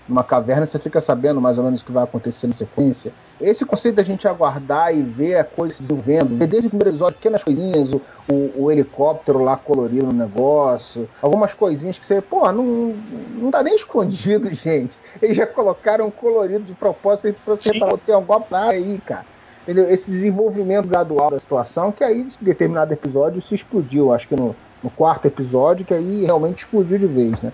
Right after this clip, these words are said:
Speaker 1: Mas calma, porque viu que tinha muita coisa por trás.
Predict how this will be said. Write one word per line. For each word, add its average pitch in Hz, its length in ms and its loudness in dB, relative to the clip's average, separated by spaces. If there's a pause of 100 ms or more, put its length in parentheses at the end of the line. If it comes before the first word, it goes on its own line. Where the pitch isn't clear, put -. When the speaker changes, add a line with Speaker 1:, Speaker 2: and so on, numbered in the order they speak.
(240)
Speaker 1:
Mas 175 160 -2
calma, 127 320 0
porque 143 240 0
viu 143 180 0
que 151 100 -6
tinha - 180 0
muita 160 200 0
coisa 147 240 -2
por - 100 -8 (140)
trás. 110 260 -6